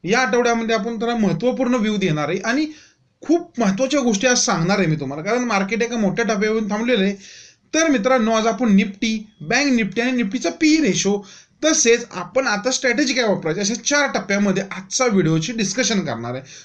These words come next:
तर आजचा व्हिडिओ नक्कीच ऐकायचा आहे शेवटपर्यंत, खूप सारी माहिती मिळेल. आणि शेवटी तुम्हाला काय वाटलं हे कमेंटद्वारे मला कळवायला विसरायचं नाही. तर चला सुरू करूया आजचा निफ्टीचा टेक्निकल ओव्हरव्ह्यू.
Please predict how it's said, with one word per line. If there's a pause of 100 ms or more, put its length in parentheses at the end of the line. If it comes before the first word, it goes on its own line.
(100)
तर
आजचा
व्हिडिओ
नक्कीच
ऐकायचा
आहे (240)
शेवटपर्यंत, (140)
खूप
सारी
माहिती
मिळेल.
आणि
शेवटी (260)
तुम्हाला
काय
वाटलं
हे
कमेंटद्वारे
मला
कळवायला (300)
विसरायचं
नाही.
तर
चला
सुरू
करूया (300)
आजचा
निफ्टीचा
टेक्निकल (340)
ओव्हरव्ह्यू.